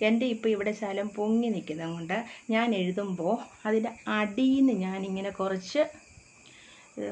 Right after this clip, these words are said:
കാണിക്കാം. ഇവിടെ നിങ്ങൾക്ക് നിങ്ങളുടെ ഐബ്രോസിൻ്റെ പോരായ്മകൾ അറിയാൻ പറ്റുമല്ലോ, അപ്പോൾ അതനുസരിച്ച് വേണം എഴുതി കൊടുക്കാനായിട്ട്. അപ്പം എൻ്റെ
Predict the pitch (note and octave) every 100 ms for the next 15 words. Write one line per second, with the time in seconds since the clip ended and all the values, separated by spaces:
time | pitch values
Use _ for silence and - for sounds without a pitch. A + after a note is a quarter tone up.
0 | G3 F#3 F#3 F#3 C4+ E4 - - - -
1 | - - - - A3 A3 B3 - B3+ C4
2 | C4+ C#4+ D4 E4+ D#4 C4 A#3+ B3 D#4+ C#4
3 | G#3+ G#3+ A3 A3+ A#3 B3+ A#3 G#3 G#3 G#3
4 | G#3+ A3 A3+ G3+ F#3 F#3 G3 F3 E3 D3+
5 | D#3 - - - A3 A3+ G#3 A3 B3 F#3+
6 | F#3+ F#3+ F3+ F#3 D4+ C#4 A3+ G#3 E3 -
7 | D#3 D#3 D3+ D#3 - - - G#3+ B3 B3+
8 | A#3+ C4